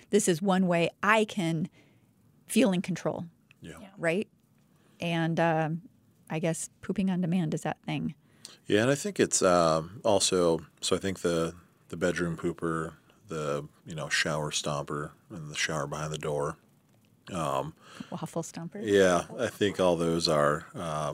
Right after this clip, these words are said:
Speaker 2: a lot of revenge pooping, uh, with the discharge stuff.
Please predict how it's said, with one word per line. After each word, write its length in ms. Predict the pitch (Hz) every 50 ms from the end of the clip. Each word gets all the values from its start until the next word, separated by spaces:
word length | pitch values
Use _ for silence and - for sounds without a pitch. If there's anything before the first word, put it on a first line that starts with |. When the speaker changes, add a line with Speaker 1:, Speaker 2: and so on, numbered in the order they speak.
| 80 95 -
Speaker 2:
a 60 | 110
lot 220 | 110 110 107 98
of 80 | 92 90
revenge 400 | 87 82 78 78 76 78 - -
pooping, 420 | - 82 80 76 82 80 80 82 - _ - - -
uh, 200 | 90 85 78 76 78
with 100 | 78 -
the 60 | 80
discharge 520 | 76 80 76 - - - - 76 76 - -
stuff. 360 | - 82 80 80 - -